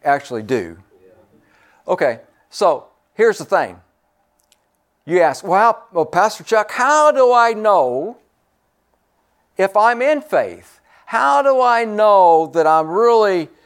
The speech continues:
you know, responding the way I should?" Well, we just talked about it. The first way you're gonna know, and usually it's gonna be under pressure, 'cause usually when things are going good,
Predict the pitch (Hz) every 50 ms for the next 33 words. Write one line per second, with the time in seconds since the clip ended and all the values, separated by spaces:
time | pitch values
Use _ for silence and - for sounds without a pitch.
0 | _ _ _ _ _ _ - 208 208 190 170 160 151 147 143 139 135 127 131 131
1 | 127 - - - _ _ _ _ _ _ _ - 135 156 151 - - - _ 190
2 | 185 190 190 190 180 170 165 165 156 156 147 147 160 160 165 160 156 147 147 143
3 | 139 135 127 - - - 139 123 107 110 123 131 147 160 180 175 147 143 143 143
4 | 131 156 - - 185 156 139 - 117 113 110 107 113 127 123 - _ _ _ _
5 | _ _ - 139 135 - - 175 190 214 214 - - 208 208 208 202 202 196 220
6 | 233 233 233 220 190 151 127 117 117 123 131 - _ _ _ _ _ _ _ _
7 | _ _ _ _ _ _ _ _ _ _ _ _ _ - 160 147 151 156 170 196
8 | 240 254 233 233 220 196 175 170 165 - - 160 151 147 156 156 160 185 190 -
9 | - 220 196 185 - - 151 147 151 151 - _ _ _ _ _ _ _ _ _
10 | _ _ _ _ _ _ _ _ _ _ _ _ _ _ _ - 156 147 120 156
11 | 196 240 247 269 269 254 233 214 - - 220 233 208 190 202 185 208 214 233 233
12 | 202 156 156 165 165 160 156 156 156